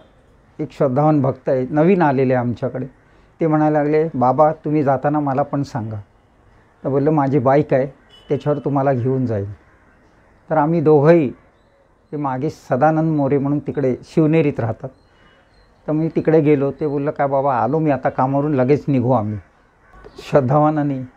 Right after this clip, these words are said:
जेवला न, नाश्ता बिष्टा केला, तो काय खाल्लं नव्हतं. बोललं, "करून येतो, आपण निघूया." मी बाहेर उभा राहिलो. तर आम्ही दोघं मग तो आल्यावर म्हटलं,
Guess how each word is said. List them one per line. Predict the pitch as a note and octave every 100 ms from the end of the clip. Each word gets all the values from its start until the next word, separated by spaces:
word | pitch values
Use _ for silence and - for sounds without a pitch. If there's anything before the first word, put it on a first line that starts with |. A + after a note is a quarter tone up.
| D3 -
जेवला | B2 C#3 C#3 C#3+
न, | C#3+
नाश्ता | C#3+ B2+ - D#3
बिष्टा | C3 B2+ D3
केला, | - D3 C#3
तो | C3+
काय | C3+ B2+
खाल्लं | - C#3+ D#3+
नव्हतं. | D3 - B2+ - _ -
बोललं, | D3 D3
"करून | D#3 C#3+ D#3
येतो, | D3+ D#3+
आपण | D#3+ E3+
निघूया." | D#3 D3 B2+ A2
मी | A#2+ D#3+
बाहेर | C#3 D#3+
उभा | F3+ F3
राहिलो. | D3 G2+ G2+ F#2 _ _ _ _ _ _ -
तर | -
आम्ही | D3 E3+
दोघं | D#3+ D3+ E3
मग | D#3 D#3+
तो | -
आल्यावर | D#3+ C3+ D#3 D#3+
म्हटलं, | D#3+ D#3 D#3+